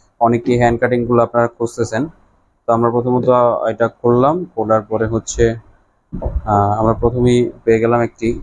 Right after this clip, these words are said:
ছোট সাইজের শীষ কাগজ। এটা দিয়ে আসলে আপনাদের ঘষামাজির অনেক কাজ লাগতে পারে। তারপরে আমরা পেয়ে যাবো একটা ইউজার ম্যানুয়াল,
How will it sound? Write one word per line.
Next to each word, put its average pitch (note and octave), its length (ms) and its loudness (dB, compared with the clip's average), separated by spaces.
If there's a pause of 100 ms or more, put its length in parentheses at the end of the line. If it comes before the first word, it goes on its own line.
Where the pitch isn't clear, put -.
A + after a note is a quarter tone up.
ছোট A#2+ 220 -4
সাইজের A#2 380 2
শীষ - 440 -6
কাগজ। G2+ 520 -2
এটা - 120 -4
দিয়ে B2+ 160 0
আসলে B2+ 280 0
আপনাদের A#2 340 0
ঘষামাজির A2+ 500 0
অনেক A2 200 -2
কাজ G#2+ 240 0
লাগতে G#2+ 260 -6
পারে। G#2+ 220 0 (920)
তারপরে A#2+ 320 2
আমরা B2 200 0
পেয়ে A#2 200 0
যাবো B2 160 2
একটা C3 320 0 (380)
ইউজার A#2+ 340 2
ম্যানুয়াল, A2 420 2